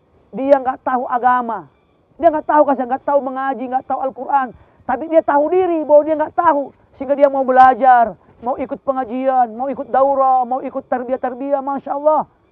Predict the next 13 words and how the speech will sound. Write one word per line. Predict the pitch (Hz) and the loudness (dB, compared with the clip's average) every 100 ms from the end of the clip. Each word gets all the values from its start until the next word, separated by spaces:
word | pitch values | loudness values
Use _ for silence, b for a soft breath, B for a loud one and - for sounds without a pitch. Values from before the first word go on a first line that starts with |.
| _ _ | _ _
Maka | 220 - - | -8 -8 -12
ini | 240 | -8
orang | 226 226 | -6 -6
yang | 214 | -6
mau | - | -6
selamat. | 220 202 190 _ _ _ _ _ _ _ _ 240 | -6 -6 -10 _ _ _ _ _ _ _ _ -4
Yang | 247 233 - | -4 -4 -8
celaka | 247 233 - | -6 -6 -4
ini, | 226 226 185 _ _ _ _ - | -6 -6 -12 _ _ _ _ -6
yang | 226 196 | -6 -4
keempat, | 277 240 214 240 _ | -8 -4 -6 -6 _
sudah | 269 254 240 | -4 -2 -2
nggak | 254 | -4